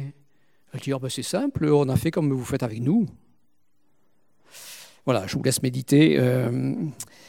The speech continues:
euh, c'est, c'est, c'est intéressant. C'est-à-dire, vous voyez, quelque chose du maillage et d'une préoccupation groupale et d'une préoccupation du sujet qui était de-, devenue tellement, euh, euh, j'allais dire, la culture, enfin, un élément culturel de cette institution, de ce bain, de ce bain-là, que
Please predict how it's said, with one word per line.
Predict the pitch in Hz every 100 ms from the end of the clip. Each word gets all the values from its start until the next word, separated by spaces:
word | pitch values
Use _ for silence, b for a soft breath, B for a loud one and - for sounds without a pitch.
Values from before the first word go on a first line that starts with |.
| b b b b _ _ -
euh, | 139 123 117
c'est, | - - 143
c'est, | - - - -
c'est | - 139 131
intéressant. | 127 123 175 277 196
C'est-à-dire, | 160 151
vous |
voyez, | 202
quelque | 226 214 226
chose | - 262 190
du | 202
maillage | 226 220 220 240 277 302 - 220
et | - 175
d'une | 240
préoccupation | 247 254 208 214 202
groupale | 190 185 180 175 190
et | 175
d'une | 165
préoccupation | 156 156 165 143
du | 165
sujet | - 160 156 160
qui | 160
était | - 160
de-, | 139 - 190
devenue | 165 180 175
tellement, | 165 240 226 214 190 175 160
euh, | 139 139 139 127 B B B B
euh, | - 135 67 - - - 64
j'allais | 117 131
dire, | 139
la | 120
culture, | - 190 - 254 202 135 139
enfin, | - 127 120 131
un | 131
élément | 165 196 196
culturel | 165 175 - 160 151
de | 127
cette | 120 123
institution, | 123 127 135 185 170
de | 139
ce | 165
bain, | 147 190 202
de | 143 135
ce | 165
bain-là, | 147 135 139 156
que | - 151